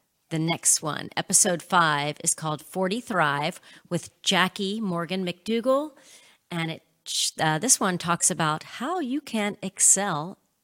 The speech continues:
and thrive over forty. Number six is called Me Too and Time's Up.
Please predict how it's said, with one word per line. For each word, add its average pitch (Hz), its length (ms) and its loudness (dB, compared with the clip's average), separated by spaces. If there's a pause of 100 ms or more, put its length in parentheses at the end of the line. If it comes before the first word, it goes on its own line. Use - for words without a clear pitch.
and 196 240 -4
thrive 190 560 -2 (100)
over 170 220 -2
forty. 277 460 -4 (1400)
Number 190 320 -2
six - 840 4 (460)
is 185 180 4
called 170 380 2
Me 190 240 -2
Too 220 540 0
and 175 180 -4
Time's 175 420 -2
Up. 185 340 0